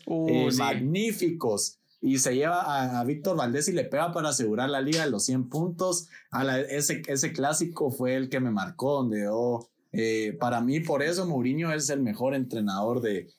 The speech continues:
Speaker 2: del fútbol, porque logrado, logró hacer cosas que otros entrenadores, o sea, posiblemente no lo logren, pero bueno, ya es otro tema. Eh, pero yo me quedo más que todo con el calma, calma de,
Speaker 1: Claro.
Speaker 2: de, de
Speaker 1: Buen,
Speaker 2: Cristiano.
Speaker 1: buen momento, buen momento. Huicho.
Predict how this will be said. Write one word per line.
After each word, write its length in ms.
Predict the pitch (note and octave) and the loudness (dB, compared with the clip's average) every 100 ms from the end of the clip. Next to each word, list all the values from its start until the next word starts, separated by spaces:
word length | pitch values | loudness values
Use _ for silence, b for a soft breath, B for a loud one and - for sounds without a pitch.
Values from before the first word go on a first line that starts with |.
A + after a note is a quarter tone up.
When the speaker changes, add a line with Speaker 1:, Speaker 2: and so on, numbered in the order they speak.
| b | b
Speaker 2:
del 220 | G2+ G#2+ | -2 0
fútbol, 560 | G2+ B2+ B2+ C3 F3 F3+ | 0 0 0 0 0 0
porque 260 | C3+ - A#2 | -4 -4 -2
logrado, 640 | G#2 G#2 A#2+ D3 D3 B2+ A2 | -2 0 0 0 -2 -4 -4
logró 380 | A#2+ A#2+ A#2 C#3+ | 0 0 2 0
hacer 320 | D#3 E3+ - | 0 -2 -2
cosas 500 | E3+ F3 F#3+ E3+ b b _ - | -2 0 0 -2 b b _ -2
que 100 | B2+ | 0
otros 420 | C3+ E3 F3 E3 | 0 0 0 0
entrenadores, 760 | C#3+ C3 A#2+ G#2 C3+ D#3+ C3+ - - | 0 0 0 0 0 0 -2 -4 -4
o 60 | A2 | -2
sea, 320 | C3 C#3 - | 0 0 -2
posiblemente 580 | B2+ A2 C#3+ D3 D3 D3 | -4 0 0 0 -2 -2
no 140 | C#3 C#3+ | -2 0
lo 140 | C3 | 0
logren, 440 | A#2 D#3+ F#3+ C#3 | 2 2 2 0
pero 220 | A#2+ G2+ G2+ | -2 -2 0
bueno, 360 | A#2+ C#3 A2 | 0 0 0
ya 200 | A2 A2+ | 0 0
es 140 | A#2 C3 | 0 -2
otro 260 | - A2+ | -2 -4
tema. 480 | - C#3+ F3 E3 B B B | 0 0 0 -2 B B B
Eh, 420 | A2+ A#2+ A#2+ A#2+ G#2+ | -2 0 2 0 0
pero 360 | B2+ A#2+ G#2+ G#2+ | 0 2 0 0
yo 120 | B2+ | 0
me 140 | D3+ C3 | -2 0
quedo 160 | C#3 | -2
más 180 | C3+ C3+ | -2 -2
que 100 | C3 | -2
todo 160 | C3+ C3+ | -2 -2
con 100 | B2 | -2
el 60 | |
calma, 320 | - A2+ G#2+ - | -2 -2 -4 -4
calma 360 | G2 F#2+ E2 | -4 -2 -4
de, 220 | - - - B B B B _ _ - | -6 -8 -12 B B B B _ _ -4
Speaker 1:
Claro. 320 | D3 C#3+ B2 | 0 0 -2
Speaker 2:
de, 120 | G2 G2 | -2 -2
de 60 | G2 | -2
Speaker 1:
Buen, 80 | |
Speaker 2:
Cristiano. 360 | - C#3+ - F3+ | 0 0 0 -2
Speaker 1:
buen 160 | D3 D3+ | -2 0
momento, 420 | D3+ D3 D3+ D3 | -2 -2 -4 -4
buen 160 | C3 C#3 | -4 -2
momento. 300 | C3+ C#3 C3 | -4 -4 -2
Huicho. 340 | E3 F#3 A3+ | -2 -2 -4